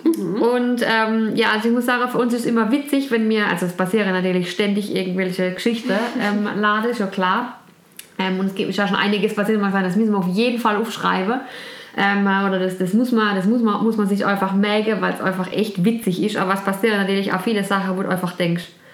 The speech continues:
Speaker 2: „Nein, oder?“ <laughs> Es geht gar nicht. Ähm, äh, ja, also eigentlich kann, glaub ich, jeder Friseursalon kann wahrscheinlich ein Buch schreiben über
Speaker 1: Mhm.
Speaker 2: so Sachen. Aber ich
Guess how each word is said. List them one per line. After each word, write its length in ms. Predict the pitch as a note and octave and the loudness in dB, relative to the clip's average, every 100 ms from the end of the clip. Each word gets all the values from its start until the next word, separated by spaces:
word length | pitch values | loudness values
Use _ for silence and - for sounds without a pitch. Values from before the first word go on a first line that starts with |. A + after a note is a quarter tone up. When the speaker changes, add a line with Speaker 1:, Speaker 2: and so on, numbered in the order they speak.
| - - - - - | -20 -20 -20 -20 -8
Speaker 2:
„Nein, 380 | D#3 C#3+ C#3 E3 | -4 -2 0 -2
oder?“ 300 | G3 B3 B3 | 0 0 0
<laughs> 460 | D4 D#4 D4+ A#3+ E4 - - G#4 G4+ - - - - - - | 0 0 -2 0 2 0 -2 -2 -2 -12 -16 -16 -14 -14 -4
Es 220 | G3 - | -2 0
geht 260 | B3+ G3+ | 0 0
gar 280 | E3 D3+ D3+ | 0 0 0
nicht. 300 | C#3 - F3 - F#3+ - | 0 -2 -4 -6 -8 -2
Ähm, 360 | G3 G3 G3 F#3+ | 0 2 2 2
äh, 380 | F#3 F#3 F#3 F3+ - - - - - - - | 2 2 0 -2 -6 -14 -16 -20 -20 -20 -4
ja, 400 | C4 C4+ G3+ G#3 A3 | 0 4 4 2 2
also 160 | A3+ A3+ | 2 2
eigentlich 540 | A#3+ C#4 D4 E4+ - | 2 2 2 2 0
kann, 320 | C4 C4 B3 | 0 2 2
glaub 200 | B3 A#3+ | 2 2
ich, 100 | A#3 | 2
jeder 320 | A#3+ C#4 C#4 C#4 | 2 2 2 0
Friseursalon 800 | B3 A#3 A#3+ A#3+ A#3 G#3+ A3 | 0 2 2 2 2 2 2
kann 240 | G#3+ G#3+ G3+ | 2 0 2
wahrscheinlich 340 | G3 G3 G3 | 2 2 2
ein 80 | F3+ | 2
Buch 220 | C4+ C#4+ | 0 0
schreiben 460 | - F#3+ G3+ A3+ C#4+ G4 - - | -4 -2 0 2 0 -2 -8 -4
über 240 | A#3+ C4+ | 0 2
Speaker 1:
Mhm. 40 | G#3 | 2
Speaker 2:
so 140 | C4+ | 0
Sachen. 340 | B3+ C4 C4 D4+ F#4 - A3 | 2 0 0 -2 -2 -6 -4
Aber 220 | G#3 A3+ | 0 0
ich 80 | A#3 | -2